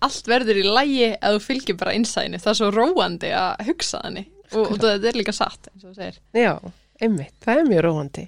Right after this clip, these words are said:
Speaker 1: Mhm.
Speaker 2: Og það maður ekkert að hafa einhverjar auka áhyggjur
Speaker 1: Mhm.
Speaker 2: af því, en maður veit að, að það sé svona grunnurinn í því allavega.
Speaker 1: Þú ert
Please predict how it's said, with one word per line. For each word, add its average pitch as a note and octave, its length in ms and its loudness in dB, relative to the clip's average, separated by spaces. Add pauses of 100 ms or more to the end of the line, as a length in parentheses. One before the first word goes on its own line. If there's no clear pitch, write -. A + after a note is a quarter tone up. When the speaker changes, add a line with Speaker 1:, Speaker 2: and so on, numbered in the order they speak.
(100)
Speaker 1:
Mhm. G#3+ 300 0
Speaker 2:
Og G#3+ 100 -2
það C#4+ 140 2
maður G#3 180 4
ekkert G3 220 -2
að F#3+ 80 -2
hafa F#3 260 0 (560)
einhverjar E3+ 440 -10 (500)
auka G#3 320 0
áhyggjur E3+ 500 -4 (320)
Speaker 1:
Mhm. G#3+ 320 -14 (380)
Speaker 2:
af - 160 -18
því, E3 120 -6 (100)
en F3+ 180 -6
maður F#3 160 -2
veit F3+ 220 -4
að, D3+ 200 -8
að - 140 -12
það E3+ 160 -6
sé D3+ 180 -2 (120)
svona F#3 260 -2
grunnurinn E3+ 580 2
í C3+ 100 -8
því C#3 140 -10
allavega. D3+ 380 -14 (1600)
Speaker 1:
Þú A3+ 80 4
ert A3 140 2